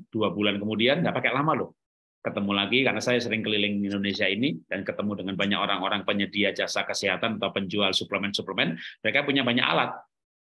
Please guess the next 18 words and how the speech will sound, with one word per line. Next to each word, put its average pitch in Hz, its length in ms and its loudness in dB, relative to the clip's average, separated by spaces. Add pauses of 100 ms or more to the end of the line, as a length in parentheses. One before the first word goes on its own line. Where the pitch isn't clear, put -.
(120)
macam-macam 127 480 0
alat. 147 200 4 (200)
Udah, 123 260 2
kalau 104 160 0
ketemu 117 300 0
saya 147 100 2
minta 123 220 0
diukur 123 320 4
aja 147 180 4
gitu. 123 240 2
<laughs> - 1500 -6
Untuk 180 200 4
melihat 156 320 4
kemajuan, 131 720 2
dan 127 160 2
semua 180 400 4
indikator 156 480 4
membaik. 127 480 2